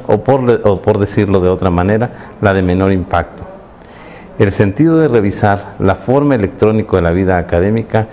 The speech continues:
en las instituciones nos lleva necesariamente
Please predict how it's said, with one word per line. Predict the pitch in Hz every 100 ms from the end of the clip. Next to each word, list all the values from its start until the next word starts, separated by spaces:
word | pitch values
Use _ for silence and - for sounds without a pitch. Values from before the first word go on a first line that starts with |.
| - -
en | 110 101
las | 123 -
instituciones | 120 - - - 92 95 95 - - - - -
nos | 107 104
lleva | 104 120 120
necesariamente | 95 95 - 104 104 95 98 104 110